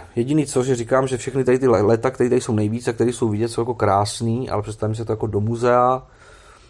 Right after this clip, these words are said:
protože mám rád jakoukoliv věc, co vlastním, tak aby si mohl užívat, to znamená, aby si prostě mohl jezdit a s-, asi motorka, aby se táhneš za plyn, by měl něco jako udělat, jo? Že jednoválcová spodová tři sta padesátka to neudělá, tak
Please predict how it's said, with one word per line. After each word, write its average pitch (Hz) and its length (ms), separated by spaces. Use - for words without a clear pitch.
protože 110 300
mám 113 220
rád 110 220
jakoukoliv 110 440
věc, 98 180
co 123 120
vlastním, 107 500
tak - 160
aby 95 120
si 101 100
mohl 104 180
užívat, 95 480
to - 140
znamená, 98 380
aby 98 140
si 101 120
prostě 104 280
mohl 110 180
jezdit 87 380
a - 60
s-, - 120
asi - 200
motorka, 98 400
aby 92 160
se - 100
táhneš 101 320
za 90 80
plyn, 95 240
by 92 80
měl 92 160
něco 90 180
jako - 140
udělat, 92 360
jo? 95 200
Že - 100
jednoválcová 98 580
spodová 101 400
tři 104 160
sta - 160
padesátka 95 540
to 98 120
neudělá, 92 440
tak - 100